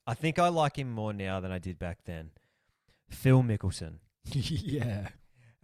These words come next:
Speaker 1: He was a bit of a douche early on.
Speaker 2: Yeah.
Speaker 1: But to be honest, probably definitely got ripped off by the fact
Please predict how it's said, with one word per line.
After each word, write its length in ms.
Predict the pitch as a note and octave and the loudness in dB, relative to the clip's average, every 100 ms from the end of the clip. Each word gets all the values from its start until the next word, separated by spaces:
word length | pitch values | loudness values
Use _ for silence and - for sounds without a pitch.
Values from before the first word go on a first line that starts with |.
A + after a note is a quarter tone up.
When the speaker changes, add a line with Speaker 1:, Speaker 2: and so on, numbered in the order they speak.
| B2+ | 2
Speaker 1:
He 200 | - C#3 | 6 8
was 100 | E3+ | 8
a 40 | E3+ | 8
bit 100 | D#3 | 6
of 60 | |
a 40 | C3 | 4
douche 360 | A2+ A2 G#2 | 4 2 2
early 300 | A2 G2+ F#2+ F#2+ | 0 0 0 -2
on. 320 | F2+ E2+ F2+ - _ - | -2 -4 -10 -18 _ -2
Speaker 2:
Yeah. 240 | G#2+ F2 | 2 6
Speaker 1:
But 120 | D3+ - | 6 6
to 80 | |
be 140 | C#3+ C#3+ | 4 6
honest, 420 | D3 G3 A3 - - - | 6 4 0 -8 -6 2
probably 420 | F3 F#3+ G3 D#3 - | 4 4 2 2 0
definitely 360 | - F#3+ - E3+ | 4 4 2 2
got 200 | D3 A#2+ | 2 2
ripped 260 | B2+ - | 0 0
off 200 | B2+ A#2+ | 0 0
by 120 | - A2+ | -2 -4
the 80 | G#2+ | -4
fact 440 | - A#2+ A2+ | -4 -4 -4